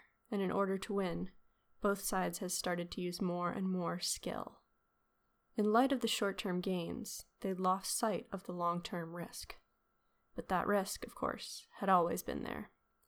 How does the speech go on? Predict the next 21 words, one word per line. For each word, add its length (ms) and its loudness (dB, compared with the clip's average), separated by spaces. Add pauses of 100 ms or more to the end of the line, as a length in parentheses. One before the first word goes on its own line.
(440)
A 60 -2
world 320 4
that 100 2
would 160 2
bend 260 2
to 80 -4
their 180 0
will 420 0 (480)
was 140 -4
a 80 -2
world 320 4
that 120 -2
they 140 -4
could 240 -12
break. 380 -6 (920)
And 180 2
break 240 2
it 160 4
they 140 4
nearly 380 2
did 420 -4